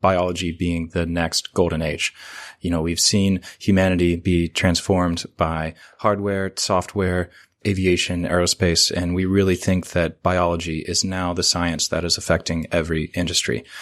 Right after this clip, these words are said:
So we invest across life sciences and biotech. Um, we definitely look at, um, therapeutics, especially exciting,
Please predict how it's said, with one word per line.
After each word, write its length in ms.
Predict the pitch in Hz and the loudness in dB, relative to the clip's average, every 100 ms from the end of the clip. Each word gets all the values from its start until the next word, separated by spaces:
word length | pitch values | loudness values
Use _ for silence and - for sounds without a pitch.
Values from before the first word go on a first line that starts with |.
| - - | -16 -4
So 560 | - 90 82 80 78 - - | 0 2 0 0 -4 -8 0
we 140 | 110 | 4
invest 240 | 117 107 107 | 6 4 2
across 440 | - 98 - - | 2 2 2 0
life 140 | 98 - | 0 2
sciences 580 | 104 92 92 98 92 | 0 0 2 2 0
and 160 | 92 92 | -2 2
biotech. 680 | 92 92 - 95 90 - - | 4 4 2 2 2 -4 -4
Um, 320 | 90 87 87 | -2 -2 -2
we 380 | 87 87 87 85 - - | -2 0 0 -4 -10 -2
definitely 360 | 98 92 107 98 | 0 2 0 0
look 240 | 95 - | 0 0
at, 280 | 95 90 - | 0 0 -2
um, 200 | 90 85 | -2 -2
therapeutics, 600 | 85 95 95 98 90 - | 0 0 2 0 0 -2
especially 480 | - - 90 - 92 | -2 2 2 2 0
exciting, 540 | 85 - 95 92 92 | 0 2 2 2 -2